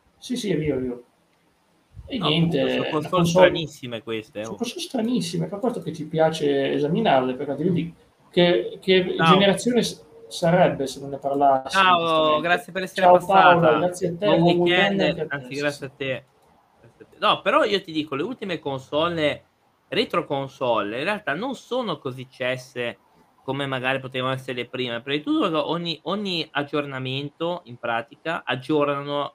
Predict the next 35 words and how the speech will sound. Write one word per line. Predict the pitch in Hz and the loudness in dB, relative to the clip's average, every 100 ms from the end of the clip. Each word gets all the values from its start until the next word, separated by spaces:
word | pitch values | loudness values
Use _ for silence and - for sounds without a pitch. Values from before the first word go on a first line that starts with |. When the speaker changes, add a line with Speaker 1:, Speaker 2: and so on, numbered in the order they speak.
| _ | _
Speaker 2:
eh, | 123 120 113 113 101 _ _ _ _ _ - | -10 -8 -6 -8 -10 _ _ _ _ _ -20
il, | - 120 117 98 | -14 -14 -14 -16
il | - 123 | -16 -18
software, | - 135 135 - - 135 135 131 131 127 127 - _ _ _ | 0 2 2 -2 -8 -6 -4 -2 -2 -2 -4 -8 _ _ _
la | 120 127 | 2 4
ram, | 135 135 131 131 127 | 6 6 4 2 2
Speaker 1:
Eh, | 131 127 127 127 123 | 4 4 2 -2 -4
Speaker 2:
eh, | 123 - | -8 -6
Speaker 1:
eh | 156 151 | -2 2
sì, | 175 | 2
Speaker 2:
ecco, | 143 147 | 2 2
Speaker 1:
eh. | |
Speaker 2:
aggiorna-, | 156 151 208 208 | 0 0 -2 0
e | - 180 | -2 -4
quindi | 254 233 | -6 -4
diventano | 202 185 165 | -4 -4 -6
sempre | 220 220 | -4 -4
più | 175 | -4
potenti. | 151 139 147 135 127 117 - _ _ | -8 -4 -4 -4 -6 -10 -10 _ _
Le | 143 | -4
ultime | 196 285 226 208 | -2 -2 -4 -8
che | 170 | -8
sono | - 160 | -6 -6
uscite | 156 143 - 120 110 _ | -6 -12 -6 -8 -8 _
caricano | - 151 147 143 | -2 -2 -2 -4
addirittura | 139 139 - 175 | -4 -6 -6 -6
i | |
giochi | 139 135 143 | -6 -6 -2
della | 135 123 | -2 -2
P | 139 | -6
S | 131 123 | -6 -10
due | 139 156 | -6 -4
in | 135 | -4
maniera | 123 123 131 110 | -8 -8 -8 -8
fluida. | - 120 107 101 | -10 -8 -6 -8